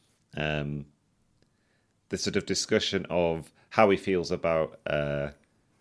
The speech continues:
pre-agricultural hunter-gatherer societies and why he's not saying, "We need a return to this." Um, and a lot of it, uh, revolves around this sort of, um, sort of development of technology, I suppose. And also I sort of wanted to correct myself in suggesting that it's teleological in some way.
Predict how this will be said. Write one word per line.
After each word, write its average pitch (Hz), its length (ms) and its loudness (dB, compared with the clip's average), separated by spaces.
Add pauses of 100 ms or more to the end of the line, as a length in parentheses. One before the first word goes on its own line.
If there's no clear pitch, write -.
(220)
pre-agricultural 92 1000 2
hunter-gatherer 92 540 -2
societies 107 640 0
and 92 180 -2
why 90 200 2
he's 82 180 -6
not 87 200 -4
saying, 78 400 -4 (140)
"We 92 140 0
need 87 140 -2
a 82 60 -4
return 78 460 -6
to 87 220 -6
this." - 440 -8 (380)
Um, 78 340 -2 (200)
and 104 100 4
a 113 60 8
lot 110 140 10
of 101 100 4
it, 104 100 6
uh, 92 140 2 (460)
revolves 92 400 4
around 85 280 4
this 82 140 -4
sort - 160 -8
of, - 120 -12 (340)
um, 78 560 0 (540)
sort 131 160 4
of - 80 2
development 107 440 6
of - 80 -4
technology, 113 500 2
I 131 80 8
suppose. 135 380 4 (160)
And 143 120 6
also 156 180 6
I 131 40 6
sort 113 140 4
of 107 60 4
wanted 107 180 2
to 95 120 -4 (420)
correct 113 380 4
myself 95 420 4
in 87 80 -4
suggesting 90 420 -2
that 87 80 -4
it's 80 120 -2
teleological 87 800 2
in 78 160 -6
some 76 280 -6
way. 76 280 -4